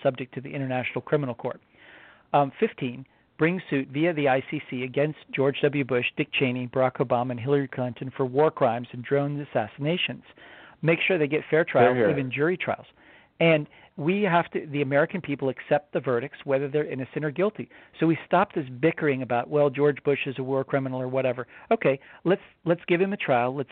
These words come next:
Speaker 1: learn about all the evidence, pro and con. Let them make their best defense. They're gonna have the best lawyers in the world defending them. And make the, 'cause it's, what matters is not Hillary Clinton or Barack Obama or George Bush. It, what matters is the truth. What matters is justice.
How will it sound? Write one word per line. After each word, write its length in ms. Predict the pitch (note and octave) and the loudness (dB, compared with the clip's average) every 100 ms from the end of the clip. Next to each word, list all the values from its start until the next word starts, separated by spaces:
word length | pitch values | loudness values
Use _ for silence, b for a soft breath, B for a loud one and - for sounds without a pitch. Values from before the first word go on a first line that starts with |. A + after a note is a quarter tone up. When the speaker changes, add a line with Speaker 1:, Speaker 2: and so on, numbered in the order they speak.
| - | -4
Speaker 1:
learn 260 | C#3 D#3+ | 0 2
about 220 | E3 C#3 - | 4 0 2
all 160 | C#3+ E3 | 0 2
the 120 | F3+ | 0
evidence, 380 | C#3+ C3 C3 - - | 0 0 -4 -8 0
pro 240 | D3 D#3 | 2 2
and 120 | E3 | -2
con. 360 | - B2 A#2+ C3+ | -6 -6 -6 -6
Let 160 | C3+ - | -6 -4
them 160 | C#3+ | -2
make 180 | C#3+ - | -2 -2
their 100 | C3 | -6
best 280 | A#2+ C#3+ D3 - | 0 0 0 -8
defense. 360 | - B2+ B2 - b b - | -4 -4 -4 -14 b b -2
They're 80 | C#3 | 0
gonna 140 | C3+ | 2
have 120 | C#3 | 0
the 60 | B2 - | -4 0
best 180 | D3+ D3+ D#3+ | 0 0 -2
lawyers 380 | C#3+ C#3+ C3+ B2 | 0 2 0 -4
in 60 | |
the 60 | C3+ | -8
world 320 | B2+ B2+ B2+ | -4 -4 -4
defending 400 | B2+ D#3 D#3+ C#3 | -4 -2 -2 -4
them. 180 | A#2+ B2+ B B B B - | -8 -12 B B B B 2
And 340 | F3 D#3 D3 b b | 4 4 0 b b
make 260 | D#3 E3+ - | 2 2 0
the, 220 | D3+ B2+ - | -6 -6 -4
'cause 100 | F3 | 0
it's, 140 | E3 - - G#3+ | 0 -4 -10 0
what 200 | F3+ F3 | 0 2
matters 580 | D#3+ F#3 A3 C3 B2+ - - b | 2 4 4 2 -4 -12 -20 b
is 100 | D3+ C3+ | -6 -2
not 300 | D#3+ F#3 - | 2 2 2
Hillary 300 | D#3 C#3+ C3 | 0 0 0
Clinton 480 | - B2 - C3 C3 | -2 -6 -6 -10 -4
or 160 | D3 C3 | -2 2
Barack 320 | C3+ B2 - | 4 4 2
Obama 320 | B2 A#2 B2+ | 0 0 0
or 180 | C3 C3+ | -2 0
George 320 | C#3 C3+ - | 0 0 0
Bush. 160 | A#2+ - - B B | -4 -4 -8 B B
It, 100 | D#3 | -4
what 180 | D3 D3+ | -2 2
matters 360 | E3 G3 F#3 D3+ | 4 4 4 0
is 120 | C3 - | -2 -4
the 80 | - - | -6 -2
truth. 220 | E3+ B2+ - | 0 0 -2
What 140 | C3+ C#3 | -6 0
matters 340 | D3+ D3+ B2+ | 2 2 0
is 100 | B2+ A2+ - | -4 -6 0
justice. 400 | C#3+ - C3+ | 0 0 -14